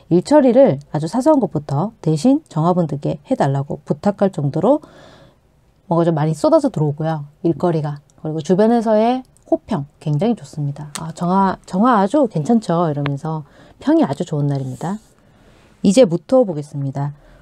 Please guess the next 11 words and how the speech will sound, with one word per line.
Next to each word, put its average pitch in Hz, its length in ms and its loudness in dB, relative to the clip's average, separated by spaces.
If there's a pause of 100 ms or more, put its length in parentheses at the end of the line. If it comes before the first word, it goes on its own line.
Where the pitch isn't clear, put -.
(100)
무토분들은 269 640 4
같은 254 300 2
글자가 247 320 2
들어왔죠. 143 500 -4 (120)
비견이 196 380 4
들어왔고요. 147 640 0 (100)
그리고 139 220 -2
환경적으로는 226 880 4
제왕지에 196 460 2
놓이게 143 260 -2
되겠습니다. 139 640 -4